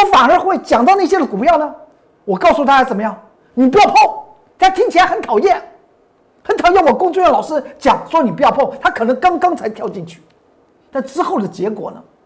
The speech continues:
是不是一次一次验证公众号老师对于盘局指数、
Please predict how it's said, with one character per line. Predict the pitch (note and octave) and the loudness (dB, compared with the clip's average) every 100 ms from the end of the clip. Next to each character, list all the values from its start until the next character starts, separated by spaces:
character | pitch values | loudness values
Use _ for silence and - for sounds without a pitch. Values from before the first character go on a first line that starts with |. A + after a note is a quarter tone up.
| _ _ _ | _ _ _
是 | - | -6
不 | D#4 | -4
是 | C#4 | -4
一 | G3+ E4 | -4 -2
次 | G4+ - B3 | -4 -6 -6
一 | G3 | -6
次 | C#4+ C#4 | -6 -6
验 | A#3 B3 | -2 -2
证 | A#3+ - - - | 0 -2 -6 -6
公 | D#4 D#4 | -4 0
众 | E4 | 0
号 | |
老 | G3 | 0
师 | C4 | -4
对 | B3 C4 | -4 -4
于 | C4+ - - _ _ _ _ _ _ _ _ _ _ _ | -4 -10 -20 _ _ _ _ _ _ _ _ _ _ _
盘 | - D#4 | -2 0
局 | D4+ | 0
指 | - E3 | -2 -6
数、 | C#4 G3+ | -6 -6